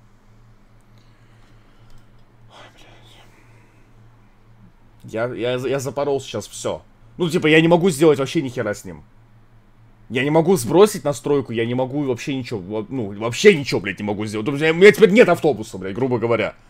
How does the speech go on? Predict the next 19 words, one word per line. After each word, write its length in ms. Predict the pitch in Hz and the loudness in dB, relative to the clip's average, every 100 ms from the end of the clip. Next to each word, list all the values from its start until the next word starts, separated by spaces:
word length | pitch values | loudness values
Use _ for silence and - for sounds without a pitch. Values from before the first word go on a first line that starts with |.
| - - | -20 -4
Подожди, 220 | 175 160 | 0 0
а 40 | |
чё 120 | 117 196 | 0 0
в 40 | |
такой 180 | 208 180 | 0 -2
ситуации 520 | 123 120 147 - 104 | -4 2 4 2 -6
сделать-то 500 | 98 120 117 95 - | -6 0 0 -2 -8
можно? 420 | 98 104 82 - - - - _ _ - - - | -8 -8 -10 -18 -20 -20 -20 _ _ -20 -10 -4
Ну, 80 | |
без 200 | 143 139 | 0 0
шуток. 380 | - 190 110 - - - - - - - - _ - - - - - | 2 2 2 -6 -12 -20 -20 -20 -20 -20 -20 _ -20 -20 -20 -20 -14
Чтобы 340 | - - 196 | 2 6 8
сбросить, 540 | 190 127 180 277 254 143 | 6 6 10 10 8 4
надо 220 | 175 196 | 6 6
находиться 640 | 185 185 196 175 175 147 | 4 4 2 0 2 2
на 140 | 131 160 | 4 4
С 220 | 180 - | 4 4
Т 140 | - | 4
О. 440 | 160 165 269 285 | 8 12 12 12